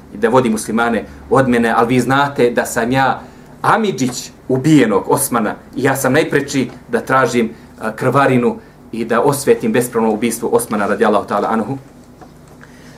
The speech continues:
E, išli smo kod Alije, slali smo delegacije i insistirali da izruči Osmanove ubice,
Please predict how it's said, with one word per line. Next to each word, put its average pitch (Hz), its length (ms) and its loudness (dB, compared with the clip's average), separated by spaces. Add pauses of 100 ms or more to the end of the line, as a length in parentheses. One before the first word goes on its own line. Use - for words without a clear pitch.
(160)
E, 107 520 0 (140)
išli 185 280 4
smo 113 320 0 (360)
kod 120 180 0
Alije, 123 480 2
slali 147 380 2
smo 135 140 -2
delegacije 113 840 2
i 110 320 -4
insistirali 135 760 2 (260)
da 117 120 2
izruči 127 460 0
Osmanove 117 360 2
ubice, 107 520 -2